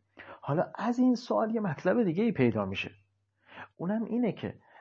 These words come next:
اگر ما بیع رو یا ارث رو یا دیه رو یا صوم رو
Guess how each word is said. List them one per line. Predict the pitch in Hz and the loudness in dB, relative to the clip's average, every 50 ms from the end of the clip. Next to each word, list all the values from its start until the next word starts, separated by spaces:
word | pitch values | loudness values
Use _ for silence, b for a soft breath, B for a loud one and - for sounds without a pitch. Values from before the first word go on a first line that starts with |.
| B B - | B B -8
اگر | - 131 139 135 139 131 135 135 131 | -8 -6 -4 -2 -2 -2 -2 -2 -4
ما | 131 135 127 123 127 123 | -4 -4 -2 -2 -2 -4
بیع | 123 117 123 127 123 127 127 131 - 127 127 | -4 -2 0 0 2 2 0 -2 -2 -2 -2
رو | 127 127 123 120 120 120 | 0 0 2 2 0 0
یا | 123 117 120 120 117 | -2 0 0 0 -2
ارث | 113 - 120 123 120 120 120 120 - - - | -2 -2 -2 0 0 0 -2 -6 -8 -8 -4
رو | 123 123 123 120 120 120 113 117 | -2 0 0 2 2 2 0 0
یا | 117 120 120 120 123 | 2 2 4 2 2
دیه | 120 120 120 123 120 120 123 120 120 | 0 0 -2 -2 2 4 4 4 4
رو | 120 123 120 120 120 120 110 - - - - _ _ _ _ _ _ _ _ _ _ _ _ _ _ _ _ _ B B B B B B B B B | 4 2 2 2 2 0 -2 -4 -10 -20 -20 _ _ _ _ _ _ _ _ _ _ _ _ _ _ _ _ _ B B B B B B B B B
یا | - 113 120 120 120 120 | -2 0 2 2 2 0
صوم | 120 - - - 123 120 123 120 120 117 110 | -2 -6 -4 0 2 2 2 2 0 0 0
رو | 110 120 120 113 101 98 | 2 2 2 2 0 -2